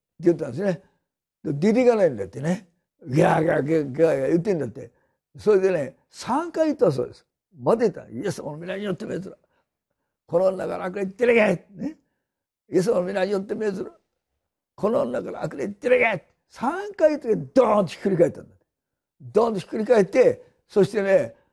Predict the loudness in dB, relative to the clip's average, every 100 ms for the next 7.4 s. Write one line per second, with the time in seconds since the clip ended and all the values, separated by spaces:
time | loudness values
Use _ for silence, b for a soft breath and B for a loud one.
0 | _ -4 -2 0 0 0 0 -2 -6 _
1 | _ _ _ _ _ _ -14 -4 0 0
2 | 2 2 2 0 2 4 4 2 0 2
3 | 2 2 0 -2 -8 -16 -20 _ _ _
4 | _ -8 -4 -2 -4 -12 _ _ _ -12
5 | -10 0 2 4 4 6 4 2 0 2
6 | 2 4 0 0 0 2 2 -2 -8 -14
7 | -12 -6 -4 -6